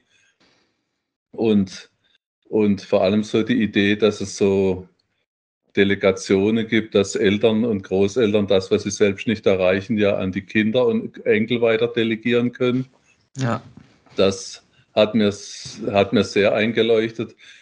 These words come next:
Speaker 1: weil es gab sehr widersprüchliche Erwartungen, so, die an mich gerichtet waren. Von Großvaterseite, der wollte gern selber studieren, da hatten sie das Geld nicht. Dem war einfach wichtig, dass ich studiere.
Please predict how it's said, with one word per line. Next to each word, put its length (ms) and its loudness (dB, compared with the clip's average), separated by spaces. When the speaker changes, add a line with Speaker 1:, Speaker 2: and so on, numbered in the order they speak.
Speaker 1:
weil 160 2
es 160 -4
gab 240 2
sehr 260 2
widersprüchliche 800 0
Erwartungen, 680 0
so, 560 -2
die 340 -2
an 140 0
mich 240 -2
gerichtet 500 -2
waren. 380 0
Von 160 2
Großvaterseite, 920 2
der 240 0
wollte 240 0
gern 320 0
selber 400 0
studieren, 500 0
da 140 -2
hatten 160 -4
sie 100 -6
das 140 -10
Geld 260 0
nicht. 340 -2
Dem 160 4
war 140 4
einfach 340 0
wichtig, 360 -4
dass 240 2
ich 120 -2
studiere. 600 0